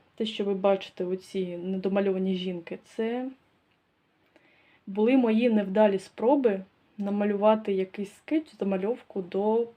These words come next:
першої теми Інктобера. У мене був список з чотирьох тем. І ось на першу тему в мене було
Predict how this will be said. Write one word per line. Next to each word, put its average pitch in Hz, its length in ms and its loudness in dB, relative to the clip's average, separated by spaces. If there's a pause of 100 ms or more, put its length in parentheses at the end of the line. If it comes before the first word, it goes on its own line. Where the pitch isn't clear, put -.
першої 214 480 0
теми 190 380 -2
Інктобера. 180 640 -4
У 185 40 -14 (500)
мене 208 220 0
був 190 260 -4 (260)
список 220 520 -2
з - 80 -20
чотирьох 202 440 -2
тем. 302 340 2 (1800)
І 214 140 2
ось 220 200 0
на 208 80 0
першу 208 380 -2
тему 302 520 4
в 208 40 0
мене 226 200 2
було 214 480 2